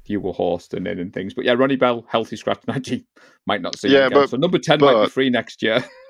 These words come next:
Speaker 2: But rightfully so, I think. He,
Speaker 1: Yeah.
Speaker 2: he de-, definitely lost a chance to play in those games. And, um, yeah, uh, hopefully he'll learn from it, and he'll kick himself for not being on the field with his mate.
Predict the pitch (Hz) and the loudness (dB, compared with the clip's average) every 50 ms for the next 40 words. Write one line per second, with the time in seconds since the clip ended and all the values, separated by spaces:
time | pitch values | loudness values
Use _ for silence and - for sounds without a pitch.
0 | - _ _ _ _ _ - 107 110 110 107 101 85 - 101 110 117 117 113 - | -20 _ _ _ _ _ 0 2 2 2 2 -2 -6 2 4 4 4 4 2 -2
1 | 113 101 95 87 - - 101 90 87 85 - - - - - - - - - - | -2 -2 -2 -4 0 0 0 0 0 -2 -2 -4 -6 -6 -6 -8 -8 -6 -6 -6
2 | - - - 101 - - _ _ _ _ _ - 104 104 95 - 117 107 90 - | -6 -8 -10 -10 -10 -12 _ _ _ _ _ -6 -2 -2 -2 -2 0 -2 -2 -2
3 | - - - - - - - - - - - - - - - - - - - - | -4 -12 -12 -10 -10 -6 -6 -6 -6 -6 -10 -6 -6 -6 -6 -6 -12 -16 -14 -8
4 | - - - 90 90 92 87 - - 107 92 90 87 87 - - - 104 98 95 | -8 -8 -8 -6 -8 -8 -6 -6 -6 -8 -8 -10 -12 -14 -14 -14 -12 -14 -14 -14
5 | 92 87 90 101 _ - _ - - - - 101 - 214 _ _ _ _ - - | -16 -16 -20 -20 _ -20 _ -10 -8 -6 -6 -6 -8 -10 _ _ _ _ -4 -2
6 | - 117 - - _ _ - 117 113 - - - 120 113 117 113 113 113 117 117 | 0 0 -2 -2 _ _ -4 -4 -4 -4 -2 0 2 2 2 2 2 2 2 0
7 | 113 - - 101 95 87 - _ - 98 95 90 90 87 - - - - - - | -2 -4 -2 -2 -2 -4 -6 _ -8 -8 -6 -6 -6 -8 -10 -14 -20 -20 -20 -20
8 | - - _ - - 98 92 - 110 101 - 101 95 - 98 95 90 - - 92 | -20 -20 _ -2 -2 -2 0 0 -2 -2 -2 -6 -2 0 0 0 0 -2 -6 -2
9 | 90 90 85 87 87 85 87 85 85 82 - - 90 85 85 85 85 82 - - | -2 -2 -2 -2 -4 -4 -4 -6 -8 -10 -6 -6 -4 -4 -2 -4 -4 -6 -8 -6
10 | 92 87 85 85 - | -6 -8 -8 -8 -12